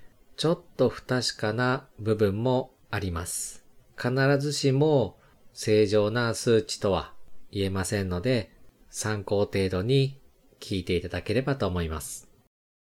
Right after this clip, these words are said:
まあ、なぜこのテストをしようと思ったかというとですね、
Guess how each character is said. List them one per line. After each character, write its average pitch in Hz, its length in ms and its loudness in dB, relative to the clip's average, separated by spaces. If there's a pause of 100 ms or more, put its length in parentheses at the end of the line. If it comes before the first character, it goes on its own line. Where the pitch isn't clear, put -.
(200)
ま 135 140 2
あ、 123 40 2
な 147 140 2
ぜ 151 240 6
こ 110 120 0
の 101 220 2
テ 113 160 -2
ス - 100 -4
ト 92 140 2
を 90 60 2
し - 180 0
よ 98 200 4
う - 140 -20
と 95 200 4
思 101 160 -2
っ - 100 -8
た 92 140 -4
か 90 100 -4
と 90 140 -2
い 87 120 -2
う 90 60 -4
と 95 120 -2
で 82 100 -4
す - 100 -12
ね、 87 240 -6